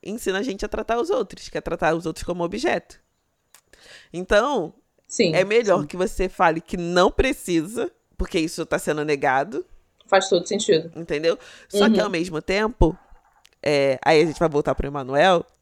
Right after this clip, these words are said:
Speaker 1: quando você aceita que você precisa, mas você não vai ter,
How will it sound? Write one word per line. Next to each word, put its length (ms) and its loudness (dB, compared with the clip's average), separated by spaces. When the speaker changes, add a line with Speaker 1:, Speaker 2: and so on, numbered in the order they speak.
Speaker 1:
quando 280 -4
você 300 0
aceita 560 0
que 140 -6
você 320 -4
precisa, 960 -2
mas 200 6
você 280 6
não 220 4
vai 180 6
ter, 440 6